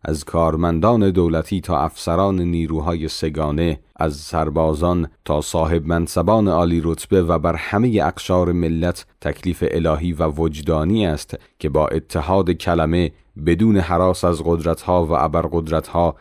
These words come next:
هدف اسلامی خود را تعقیب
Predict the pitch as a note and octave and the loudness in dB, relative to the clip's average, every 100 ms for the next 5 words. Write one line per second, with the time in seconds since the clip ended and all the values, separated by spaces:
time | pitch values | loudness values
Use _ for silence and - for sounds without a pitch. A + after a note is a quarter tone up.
0 | _ - D#2 D#2 F#2+ G#2+ G2 - G2 F#2 | _ -6 -2 0 0 2 0 0 0 2
1 | F#2 A2 - G2+ E2 F2 D#2+ G2 D#2 D2+ | 2 0 2 0 2 0 0 0 0 0
2 | F2 F2 D#2 | 0 0 -2